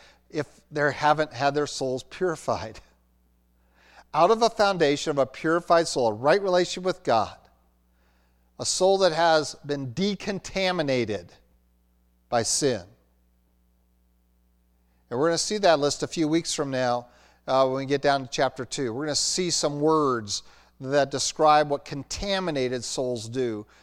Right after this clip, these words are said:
that we should not. How, we should love one another out of this decontaminated soul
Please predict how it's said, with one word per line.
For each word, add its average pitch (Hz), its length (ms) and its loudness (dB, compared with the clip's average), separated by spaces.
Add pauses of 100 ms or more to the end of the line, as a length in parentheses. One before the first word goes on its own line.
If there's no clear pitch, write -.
(100)
that 131 160 0
we 135 120 0
should 123 220 -4
not. 104 520 -10 (840)
How, 165 300 0
we 160 160 -6
should 151 160 -6
love 160 340 4
one 175 140 0
another 117 520 -2 (220)
out 151 120 4
of 143 100 2
this 127 140 -4
decontaminated 170 960 -2
soul 139 460 0